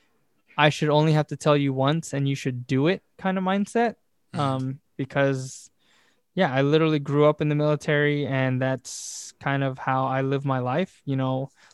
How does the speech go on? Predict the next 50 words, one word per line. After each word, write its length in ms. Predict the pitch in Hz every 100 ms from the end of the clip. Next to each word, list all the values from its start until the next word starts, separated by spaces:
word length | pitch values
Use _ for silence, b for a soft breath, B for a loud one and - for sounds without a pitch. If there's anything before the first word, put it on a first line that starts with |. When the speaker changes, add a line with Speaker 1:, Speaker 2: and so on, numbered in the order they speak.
| -
Speaker 1:
like 140 | 143
I 40 | 151
said 200 | 160 160
at 100 | 156
work, 220 | 190 139
I'm 100 | 135
pretty 200 | 131 143
chill. 340 | 131 180 214 240
You 140 | 151
tell 180 | 135 208
me 100 | 233
to 60 | 180
do 100 | 180
something, 240 | 214 220 160
I'm 100 | 165
gonna 160 | 165 139
do 220 | 147 135
it. 140 | - _ b b b _ _
And 340 | 160 147 143 139
I'm 240 | 151 165
to 120 | -
the 80 | 165
point 200 | 156 170
in 40 | 160
my 120 | 151
career 300 | - 151 156
now 220 | 156 160
where 320 | 143 135 135
if 180 | 135 131
I 240 | 131 135 156
say 220 | - 170
something, 540 | 170 175 180 202 214
I 140 | 147 135
expect 400 | 131 - 139 -
it 80 | -
to 80 |
be 100 | 151
done. 340 | 170 269 147 127 _ _ _ _ _ _ _
Um, 440 | - 143 135 131 - _
then 200 | 160 156
when 120 | 160 151
I 60 |
come 200 | - 139
home 400 | 135 247 202 185
and 100 | 160
I 60 | 151
deal 180 | 151 147
with 100 | 139
a 40 |
four-year-old 800 | 131 208 214 170 147 143 139 139